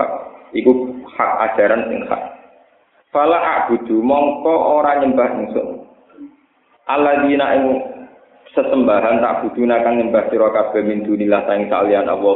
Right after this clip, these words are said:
ghairi tegese salian Allah. Wa huwa utawi ghairihi ku al asnamu pira-pira berhala.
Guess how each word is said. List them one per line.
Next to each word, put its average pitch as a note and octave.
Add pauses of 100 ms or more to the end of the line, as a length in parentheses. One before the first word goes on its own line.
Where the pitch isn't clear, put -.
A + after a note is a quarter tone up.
(120)
ghairi G2
tegese G2
salian F#2
Allah. - (760)
Wa C3
huwa D#3+
utawi C#3+
ghairihi G#2+
ku C3
al G#2+
asnamu B2
pira-pira A2+
berhala. F2+